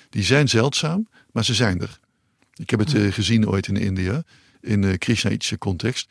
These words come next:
Speaker 1: Ze zijn er. Maar het is zeldzaam. Maar het is dus een, je, je kunt zeggen, een weg door de wereld heen. Nou, dat, dat is die erotiek, die tantra-erotiek hier natuurlijk ook. Mensen zien
Speaker 2: Hmm.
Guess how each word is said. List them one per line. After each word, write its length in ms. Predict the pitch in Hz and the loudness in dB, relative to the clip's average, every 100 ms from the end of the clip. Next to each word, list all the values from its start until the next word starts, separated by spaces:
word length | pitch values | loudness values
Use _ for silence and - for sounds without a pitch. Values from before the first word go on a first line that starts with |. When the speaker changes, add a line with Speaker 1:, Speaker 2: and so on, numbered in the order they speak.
| - | -12
Speaker 1:
Ze 160 | - 143 | -2 2
zijn 280 | 135 101 92 | 4 2 0
er. 200 | - - _ _ _ _ | -6 -16 _ _ _ _
Maar 200 | - 110 170 | 0 0 0
het 180 | 139 | -4
is 300 | 147 160 - - | -2 0 -2 -2
zeldzaam. 580 | - 151 127 - - - _ _ _ _ | -2 0 0 -4 -6 -10 _ _ _ _
Maar 120 | - 123 | 0 4
het 60 | |
is 120 | 170 131 | 4 4
dus 20 | |
een, 220 | 135 131 117 | 4 2 0
je, 100 | 123 | -2
je 160 | - 117 | -2 0
kunt 200 | 131 120 | 0 2
zeggen, 280 | 139 135 | 2 2
een 120 | 123 110 | 2 4
weg 240 | 165 - | 4 4
door 240 | 95 143 185 | 4 6 6
de 100 | 131 | 6
wereld 380 | 117 98 90 104 | 4 2 0 0
heen. 320 | 104 214 262 _ _ _ _ | 2 2 -2 _ _ _ _
Nou, 200 | 120 101 | 0 2
dat, 240 | 110 113 | 4 4
dat 180 | 117 113 | 2 0
is 180 | 120 - | 0 0
die 300 | 117 104 95 - _ _ - | 2 2 0 -6 _ _ 0
erotiek, 640 | 120 110 107 - 120 - | 4 6 4 2 0 0
die 140 | 107 | -6
tantra-erotiek 800 | - 123 107 110 107 98 - 120 | 2 2 2 0 0 0 -2 -4
hier 200 | - 110 | -2 -2
natuurlijk 440 | 107 92 101 90 - | -2 -2 -4 -4 -2
ook. 280 | 123 170 - | -2 -4 -4
Mensen 260 | - 95 98 | -4 -4 0
zien 220 | 113 | 2
Speaker 2:
Hmm. 120 | 104 | 2